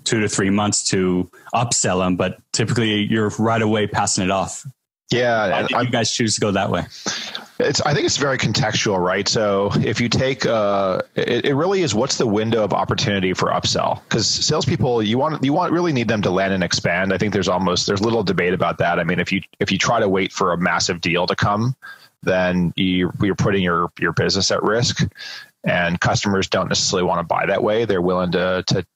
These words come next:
Speaker 2: to test in whatever way is a small way for them. A little company, a small way might be, I don't know, five or ten seats of a product. In a big company, that could be five hundred seats of a product, but they're gonna test in some way, and then they wanna scale up. And then the question is, how long does it take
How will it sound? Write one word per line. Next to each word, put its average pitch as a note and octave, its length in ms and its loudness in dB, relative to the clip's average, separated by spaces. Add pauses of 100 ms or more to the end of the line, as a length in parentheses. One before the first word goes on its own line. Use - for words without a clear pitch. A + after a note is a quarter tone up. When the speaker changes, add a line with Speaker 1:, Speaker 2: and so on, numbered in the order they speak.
Speaker 2:
to - 120 0
test F#2 360 0
in F#2 100 0
whatever F2+ 340 0
way F2+ 200 0
is F2 100 -2
a F#2+ 40 -2
small F2+ 300 -2
way F2+ 140 0
for F#2 160 0
them. G#2+ 340 0 (240)
A - 80 0
little F2+ 240 0
company, G2 400 0
a F#2 60 0
small F#2 320 0
way F#2 180 0
might F2 280 -2
be, F2+ 380 0 (100)
I F2+ 120 -2
don't F2+ 120 -2
know, F2 140 0
five F2 300 0
or F2+ 60 -2
ten E2+ 220 -2
seats - 280 -2
of - 80 -2
a A2 40 -2
product. A#2 480 0 (300)
In G2+ 120 0
a F2 60 0
big F#2+ 240 -2
company, G2+ 420 0
that F2 160 -2
could F#2 160 -2
be F2+ 360 0 (240)
five F2+ 240 0
hundred G2 320 0
seats - 260 0
of C#3 80 0
a C#3 60 -2
product, - 720 -2
but G2+ 100 0
they're A2+ 80 2
gonna G#2+ 160 2
test A2 340 0
in F#2+ 80 0
some G#2 240 0
way, F2 400 0 (360)
and G2 160 2
then G2 140 2
they G2 100 2
wanna F2+ 260 2
scale E2+ 380 0
up. E2 220 0
And F#2 100 0
then G#2+ 100 0
the G#2+ 80 -2
question A#2 380 -2
is, G2+ 180 0
how G2+ 160 0
long G#2 240 0
does G#2 140 -2
it F#2+ 80 -6
take F#2+ 280 -2